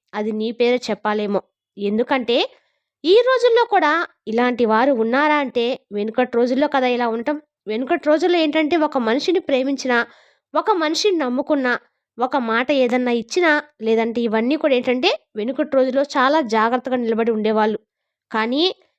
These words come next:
ఈ రోజులు ఏంటంటే ఇలాంటివి చాలా కరువైపోయాయి. ఎక్కడో వేళ్ళ మీద నోటికో కోటికో అన్నట్టుగా చెప్పాల్సిన లెక్క పెట్టాల్సిన రోజులు ఇవి. ఆ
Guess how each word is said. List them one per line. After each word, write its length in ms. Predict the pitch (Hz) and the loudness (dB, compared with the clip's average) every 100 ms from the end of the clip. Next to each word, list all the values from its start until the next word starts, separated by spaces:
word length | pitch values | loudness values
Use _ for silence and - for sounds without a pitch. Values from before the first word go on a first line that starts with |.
| - | -6
ఈ 140 | 294 427 | 2 4
రోజులు 320 | 466 440 415 | 4 4 2
ఏంటంటే 600 | 381 339 349 311 320 349 | 2 0 0 2 2 0
ఇలాంటివి 400 | 240 262 262 277 - | -2 -2 0 -2 0
చాలా 320 | 269 269 330 | 0 2 0
కరువైపోయాయి. 720 | 330 233 220 220 214 202 202 _ _ - | 0 0 2 2 2 0 -2 _ _ -12
ఎక్కడో 460 | 214 208 233 254 269 | -10 -6 -4 0 2
వేళ్ళ 360 | 220 214 247 | 2 2 2
మీద 200 | 262 254 | 2 2
నోటికో 460 | 240 220 220 247 247 | 2 0 -2 -2 -2
కోటికో 360 | 247 226 240 | -2 -2 0
అన్నట్టుగా 460 | 233 220 220 226 226 | 0 0 -2 0 -2
చెప్పాల్సిన 520 | 262 220 - 220 226 | -2 -4 -6 -8 -4
లెక్క 180 | 214 220 | -2 -2
పెట్టాల్సిన 460 | 214 220 214 214 202 | -6 -2 -4 0 0
రోజులు 220 | 240 247 | 0 0
ఇవి. 240 | 202 185 _ _ _ _ _ _ - | -2 -4 _ _ _ _ _ _ -10
ఆ 100 | 269 | -8